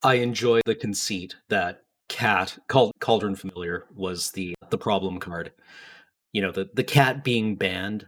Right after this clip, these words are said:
I just enjoy the idea of this cat on fire, right? Being like, "Oh, thank God, finally it's over," instead of banning the oven.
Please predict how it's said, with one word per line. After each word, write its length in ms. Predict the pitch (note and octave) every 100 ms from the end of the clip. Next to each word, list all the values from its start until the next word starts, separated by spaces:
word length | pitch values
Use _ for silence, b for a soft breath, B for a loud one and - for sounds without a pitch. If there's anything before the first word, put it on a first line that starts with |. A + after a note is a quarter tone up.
| _
I 60 | A#2+
just 180 | C#3 D#3+
enjoy 260 | C3+ B2+
the 140 | A2+ A2
idea 280 | G#2 G#2
of 80 | F#2+
this 160 | F2 -
cat 320 | - G2+ F#2+
on 200 | F2+ F2
fire, 500 | F2+ F2 D#2+ D#2+ D#2 _ _ _
right? 360 | - F#2+ F#2 G2 _ _ _
Being 160 | C3+ A2
like, 200 | A2+ -
"Oh, 80 |
thank 280 | B2 E3 C#3
God, 320 | F#3 D3+ C#3 -
finally 360 | D3 C#3+ A#2 G2
it's 120 | A2+
over," 340 | A2+ A2+ F#2 B B B B B -
instead 300 | C#3+ A2+ G#2
of 100 | -
banning 280 | G#2 G2+ G2+
the 160 | G#2
oven. 360 | G2+ G2 F2+